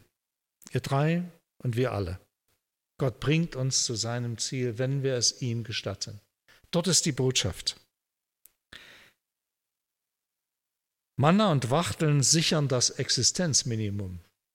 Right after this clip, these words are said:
Das ist nicht die Sahnetorte. So wie Jesus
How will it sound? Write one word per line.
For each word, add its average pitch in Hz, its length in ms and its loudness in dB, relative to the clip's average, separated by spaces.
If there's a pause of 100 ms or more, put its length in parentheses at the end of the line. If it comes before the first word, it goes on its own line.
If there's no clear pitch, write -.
(240)
Das 156 240 2
ist - 360 2
nicht 160 200 2
die 139 120 4
Sahnetorte. 127 800 2 (680)
So 190 160 8
wie 208 60 4
Jesus 208 540 4